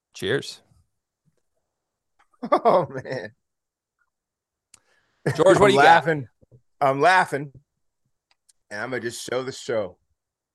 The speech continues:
Speaker 2: Right there in the corner. <laughs> Coach Napier, <laughs> right? So that's, hey, the respect is all around, and rightfully so. Um,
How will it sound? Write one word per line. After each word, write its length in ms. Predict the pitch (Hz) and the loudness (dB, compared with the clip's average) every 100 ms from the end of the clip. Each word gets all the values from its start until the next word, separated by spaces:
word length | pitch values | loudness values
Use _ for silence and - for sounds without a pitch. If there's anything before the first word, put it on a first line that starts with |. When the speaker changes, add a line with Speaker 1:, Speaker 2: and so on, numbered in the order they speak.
| _ _ | _ _
Speaker 2:
Right 280 | - 110 131 131 | -6 -4 -4 -2
there 300 | 139 135 135 | 0 2 0
in 60 | |
the 60 | 127 | -2
corner. 640 | - - 127 123 120 113 _ _ _ _ _ - | -14 -14 -10 -8 -10 -14 _ _ _ _ _ -16
<laughs> 1120 | - - _ _ _ _ _ _ _ _ _ | -16 -16 _ _ _ _ _ _ _ _ _
Coach 380 | 208 170 170 - | 2 2 2 -8
Napier, 720 | 175 160 165 156 - 151 160 - | 0 2 2 0 -6 -8 -6 0
<laughs> 40 | |
right? 400 | 269 - 247 220 | 2 2 -2 -4
So 320 | - 254 247 | -2 0 2
that's, 440 | 220 - 226 226 - - 302 - | 2 0 -2 -6 -14 -16 -20 -10
hey, 360 | 226 214 196 156 - - - | -2 2 2 -2 -6 -18 -2
the 100 | 175 | 2
respect 720 | 220 277 - - 233 240 - | 4 4 2 4 4 4 2
is 140 | 214 180 | 2 6
all 200 | 202 196 | 6 6
around, 560 | 190 202 202 190 185 101 120 | 4 6 6 4 2 -4 -2
and 200 | 165 165 | -2 0
rightfully 480 | 185 190 185 180 | 0 0 -8 -10
so. 580 | 151 - 180 160 165 156 _ _ _ _ - | -8 -4 -2 -2 -4 -6 _ _ _ _ -8
Um, 540 | 135 151 143 135 123 | -6 -6 -8 -10 -14